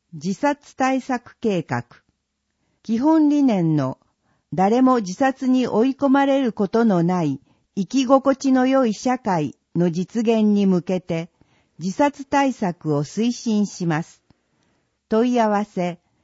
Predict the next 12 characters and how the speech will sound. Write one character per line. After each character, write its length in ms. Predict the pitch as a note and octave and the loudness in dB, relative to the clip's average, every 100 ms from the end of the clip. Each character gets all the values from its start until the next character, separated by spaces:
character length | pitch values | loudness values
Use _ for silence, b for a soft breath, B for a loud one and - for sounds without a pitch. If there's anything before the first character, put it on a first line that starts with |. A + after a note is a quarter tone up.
| _ - | _ -4
健 220 | A#3 C4+ | 0 0
康 340 | C4+ C4 A#3+ | 0 0 0
推 340 | A#3 - A3 A3+ | -2 -4 -6 -6
進 380 | D4 G#3 F#3+ | -6 -2 -2
課、 320 | E3+ - D3 - _ _ _ _ _ _ | -4 -8 -10 -10 _ _ _ _ _ _
保 180 | - G#3+ | -6 -4
健 280 | C#4+ C#4 C#4 | -2 0 -2
セ 240 | - C4 | -2 0
ン 80 | C4 | 0
タ 280 | - A#3 F#3+ | 0 -2 -2
ー 40 | |
内、 360 | E3 C3+ A#2+ | -2 -2 -6